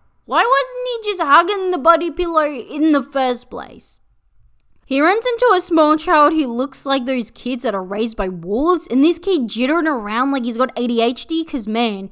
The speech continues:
he really wants that body pillow to help him with his separation anxiety from our old depressed slut sword, who, in thanks for helping the feral kid, gives small child a key to something fun. Something fun, in his opinion, is apparently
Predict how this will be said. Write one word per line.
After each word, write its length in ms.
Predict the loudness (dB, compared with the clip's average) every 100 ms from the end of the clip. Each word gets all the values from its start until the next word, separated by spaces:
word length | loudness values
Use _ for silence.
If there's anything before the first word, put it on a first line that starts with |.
| -6
he 240 | 0 2
really 920 | 2 0 4 8 8 8 6 4 4
wants 340 | 4 4 2 4
that 280 | 4 4
body 300 | 2 2 0
pillow 320 | -2 -2 0 0
to 140 | 0
help 260 | 0 0 0
him 180 | 0
with 120 | 0 0
his 180 | -2
separation 640 | -2 -4 -4 -2 -2 -2 -6
anxiety 600 | -6 -4 -2 0 -2 -8 -10
from 200 | -2 2
our 220 | 4 4
old 220 | 4 2 0
depressed 600 | -2 0 0 -2 -6 -8
slut 380 | -2 -2 -2
sword, 440 | -6 -8 -6 -6 -10 0
who, 340 | 4 4 2
in 200 | 0 0
thanks 400 | 0 -2 -2 -4
for 80 | -4
helping 340 | -2 -2 -2 -6
the 100 | -4
feral 380 | 2 4 4
kid, 240 | 0 -8 -6
gives 240 | -6 -6
small 380 | -4 0 0 0
child 360 | 0 2 2 0
a 40 |
key 360 | -4 -4 -4 -4
to 280 | -4 -4 -4
something 1040 | -8 -10 -8 -4 -2 -4 -4 -2 0 -2
fun. 800 | -2 2 4 4 0 -6 -8 -10 -14 _ _ -20 _ _ _ _
Something 960 | -10 -6 -2 2 2 0 -2 0 2 0
fun, 600 | 0 4 4 4 0 -2
in 240 | -2 -2
his 400 | -4 -6 -6 -2
opinion, 580 | -4 2 0 0 -6 -10
is 160 | -10 -8
apparently 640 | -2 2 2 2 -2 -4